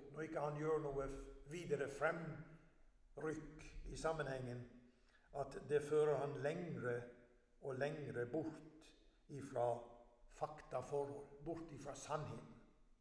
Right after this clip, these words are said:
Men han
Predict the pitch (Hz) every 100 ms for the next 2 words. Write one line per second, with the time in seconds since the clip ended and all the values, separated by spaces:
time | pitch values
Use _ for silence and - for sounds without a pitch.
0 | - - - - - - - - - -
1 | - - - - - - - - - -
2 | - - 143 175 226 202 - - - -
3 | - - - - - 165 185